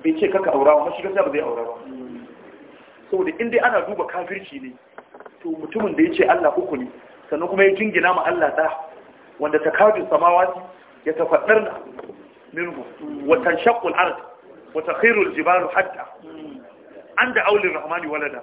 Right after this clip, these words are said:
wa ma yanbaghi lir-rahmani an yattakhidha walada. To ya za a yi a ci yankan wayannan? Kawai Allah ne ya bautar da mu, mun miƙa wuya. "Wa ma kana lil mu'minin wala mu'minatin idza qada Allahu wa rasuluhu amran an yakuna lahumul khiyaratu min amrihim." Mun miƙa wuya ne. Eh.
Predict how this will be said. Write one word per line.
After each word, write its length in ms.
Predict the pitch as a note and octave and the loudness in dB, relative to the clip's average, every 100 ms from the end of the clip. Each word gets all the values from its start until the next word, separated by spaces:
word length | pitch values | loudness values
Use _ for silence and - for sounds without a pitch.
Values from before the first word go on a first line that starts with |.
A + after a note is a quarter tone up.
| - - - - - - _ - | -18 -20 -20 -20 -20 -20 _ -12
wa 60 | D#3+ | 0
ma 160 | F#3 | 2
yanbaghi 400 | G3 B3 G#3 G3 | 4 4 2 2
lir-rahmani 500 | F#3+ D#3 D#3+ F3 F3 D#3+ | 2 2 0 0 -2 -4
an 80 | E3+ | -6
yattakhidha 380 | D#3+ D#3 D#3+ | -6 -4 0
walada. 300 | D3 D3 B2+ - - - - D#3 | 2 2 -2 -8 -16 -18 -14 -4
To 80 | D#3+ | 2
ya 180 | D3+ D3 | 4 4
za 120 | A3 | 2
a 60 | F#3 | 2
yi 60 | |
a 80 | G3 - | -2 -4
ci 100 | E3+ | -8
yankan 220 | E3 F3+ | -4 -4
wayannan? 280 | C#3+ C#3 D3 | -4 -10 -6
Kawai 180 | G#3+ F3 - | -2 -2 0
Allah 300 | A3 G#3+ F3 G3+ | 0 2 2 2
ne 120 | G#3+ | 2
ya 80 | G#3 | 4
bautar 300 | G#3 G#3 G#3 | 2 2 -2
da 80 | F3 | -2
mu, 180 | G3+ C#4 - - - D#3+ | -6 -10 -14 -20 -20 -12
mun 120 | E3+ | -6
miƙa 180 | F3+ F#3 | -2 2
wuya. 220 | C#3+ C#3+ - | 4 4 2
"Wa 80 | C#3 | 2
ma 120 | E3 | 2
kana 240 | F3 F#3+ D#3+ | 4 2 0
lil 120 | D3+ | -4
mu'minin 320 | G3 G3+ F#3+ | -4 -4 -4
wala 240 | D#3+ E3+ G3 | 0 0 0
mu'minatin 460 | F#3+ F3 E3+ E3 - - - - - | -2 -2 -4 -6 -14 -20 -20 -20 -10
idza 220 | D3+ F3+ F#3+ | 2 4 4
qada 160 | F3 | 0
Allahu 300 | F3+ F3+ F3+ E3+ | 0 2 2 0
wa 60 | |
rasuluhu 440 | F3 - F3+ E3 D#3+ | -2 -2 -4 -2 -2
amran 300 | G3 F#3 C#3+ - - - - - F3+ | 0 0 -2 -6 -14 -14 -14 -6 -4
an 80 | F#3 | -4
yakuna 360 | - F#3+ F#3 | 0 2 2
lahumul 320 | D3+ F3+ E3+ - | 2 0 0 2
khiyaratu 320 | F3 D#3+ D3+ | 2 2 -4
min 120 | D3 D3+ | -6 -6
amrihim." 240 | G3 F#3 | -4 -4
Mun 100 | D#3+ | -4
miƙa 200 | E3+ D3 | -6 -4
wuya 180 | D3+ B2+ | -2 -4
ne. 120 | B2 - - - B2 A#2 - | -8 -16 -20 -20 -20 -20 -8
Eh. 260 | D3+ C#3 | -6 -4